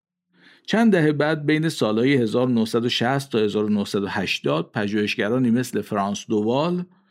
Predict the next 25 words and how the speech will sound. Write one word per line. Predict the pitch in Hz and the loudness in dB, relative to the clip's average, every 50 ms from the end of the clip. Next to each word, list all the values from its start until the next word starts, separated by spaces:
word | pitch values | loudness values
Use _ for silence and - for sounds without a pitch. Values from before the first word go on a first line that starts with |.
| _ _ _ _ _ _ _ - | _ _ _ _ _ _ _ -2
پژوهش‌های | 117 113 110 120 120 117 110 135 131 120 | 0 0 2 2 2 2 2 2 2 2
زیادی | 104 104 117 135 160 185 180 170 | 2 2 2 2 2 2 0 0
روی | 165 160 160 165 | 2 4 4 4
بونوبوها | 156 131 113 104 101 98 98 95 95 110 117 117 | 4 2 2 2 2 0 0 0 -2 -2 -2 0
و | 123 123 123 127 127 | 0 0 0 0 0
مقایسه | 120 107 104 92 90 95 92 92 98 104 - - 156 | 0 0 0 0 -2 -2 -2 -2 -4 -4 -4 -2 0
اونها | 156 147 131 120 113 107 117 117 | 0 0 0 0 0 0 0 0
از | 117 110 98 101 | -2 -2 -4 -4
نظر | 98 98 98 123 | -6 -4 -2 -2
رفتاری | 135 156 147 127 117 113 110 - - 107 107 107 117 | 0 0 0 0 0 -2 -4 -4 -2 -2 0 0 0
با | 117 120 110 | 0 -2 -2
شامپانزه | - 110 90 90 92 87 101 90 90 87 95 90 | -2 -2 -2 -4 -4 -4 -4 -6 -6 -6 -6 -6
ها | 87 104 107 98 82 73 - _ _ _ _ _ _ _ _ - | -6 -4 -4 -4 -4 -6 -8 _ _ _ _ _ _ _ _ -10
انجام | - 107 101 98 90 110 104 92 87 80 | -6 -4 -4 -2 0 -2 -2 -2 -2 -4
دادن | 76 80 80 76 73 78 - _ - - - _ - | -6 -6 -6 -6 -8 -10 -12 _ -20 -20 -14 _ -2
و | 131 143 | 0 0
دیدن | 156 202 208 165 135 113 110 110 110 | 2 2 2 2 2 2 2 2 2
با | 120 120 117 | 2 2 2
وجود | 117 127 123 135 175 165 117 113 | 2 2 2 2 0 0 0 0
شباهت | 110 - 120 110 110 117 113 113 113 139 160 151 - | 0 0 0 0 0 0 0 0 0 0 -2 0 2
نسبتاً | 110 104 104 107 110 104 - - 107 107 107 110 110 110 | 2 2 2 2 0 -2 -2 -4 -4 -2 -2 -2 -2 -2
زیاد | 107 107 113 107 117 151 190 185 143 | -2 0 0 2 2 2 2 2 4
این | 120 117 113 113 | 4 4 6 4
دو | 104 110 104 | 4 2 0
گونه | 95 98 98 101 101 107 113 120 127 135 143 143 | 0 0 0 0 0 2 2 2 2 0 -2 -4